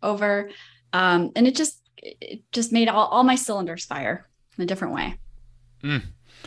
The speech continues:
Speaker 2: You know, just having that inner fuel that so many people choose not to access,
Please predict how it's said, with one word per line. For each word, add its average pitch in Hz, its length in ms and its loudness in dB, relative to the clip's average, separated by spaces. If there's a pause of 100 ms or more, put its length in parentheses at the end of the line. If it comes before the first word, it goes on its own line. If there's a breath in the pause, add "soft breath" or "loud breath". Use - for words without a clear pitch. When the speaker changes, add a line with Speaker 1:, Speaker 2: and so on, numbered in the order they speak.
(340 loud breath)
Speaker 2:
You 151 120 0
know, 202 120 6
just 190 200 2
having 220 260 6
that 127 360 6 (180)
inner 156 360 4
fuel 117 800 -4 (720 soft breath)
that 110 340 0
so 131 420 0
many 135 280 2
people 117 380 -2
choose 101 320 -4
not 104 360 0
to 101 600 -2
access, - 960 -6